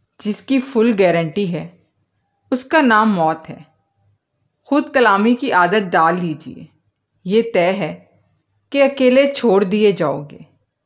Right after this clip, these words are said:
खुदा किसी को मायूस नहीं करता, उससे मांगते रहो। एक दिन या तो वो तुम्हें अता करने के बाद पुरसुकून कर देगा,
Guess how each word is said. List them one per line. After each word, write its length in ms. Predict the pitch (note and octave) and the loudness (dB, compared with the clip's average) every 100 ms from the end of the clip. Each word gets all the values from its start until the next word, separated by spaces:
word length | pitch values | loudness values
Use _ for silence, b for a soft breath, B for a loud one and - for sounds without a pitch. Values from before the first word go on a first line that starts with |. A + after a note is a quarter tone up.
| _ _ _ _ _ _ _ _ _ | _ _ _ _ _ _ _ _ _
खुदा 320 | - F#3 G3+ A3+ | -6 0 2 2
किसी 300 | A3+ A#3 B3 | 0 -4 -2
को 140 | C4 | 0
मायूस 540 | B3 F#3+ F3 F3+ A#3 A#3 | 2 2 0 0 -2 -2
नहीं 280 | F3 F#3 | -4 -6
करता, 420 | G3 E3 - - - _ _ _ _ _ _ - | -6 -8 -8 -16 -20 _ _ _ _ _ _ -8
उससे 320 | C4+ - D4+ | -6 -2 0
मांगते 500 | A#3+ E3 E3+ G#3+ G#3+ | 2 2 0 0 0
रहो। 260 | E3 C#3+ - - _ _ _ _ _ _ _ | 0 -4 -14 -20 _ _ _ _ _ _ _
एक 260 | F#3+ G#3+ G#3 | 2 2 2
दिन 160 | C4 | 2
या 260 | A#3+ F#3 E3+ | 2 4 2
तो 180 | F3+ A#3+ | 2 0
वो 120 | G#3 | 0
तुम्हें 380 | G3 F3+ E3 F3+ - _ _ - | -2 -6 -6 -12 -18 _ _ -10
अता 300 | G3 G3 G3+ | -2 0 2
करने 380 | G#3 F#3+ G3 G#3 | 0 -2 -2 -2
के 140 | A3 | -4
बाद 340 | D#3 D3+ D3+ - _ _ _ _ _ | -2 -4 -6 -12 _ _ _ _ _
पुरसुकून 600 | C#4 C#4+ C#4 C4+ A#3+ A#3+ | -4 -2 -4 -2 2 4
कर 200 | B3 F3+ | 4 0
देगा, 400 | D#3 D#3+ D#3 - | 0 -6 -8 -12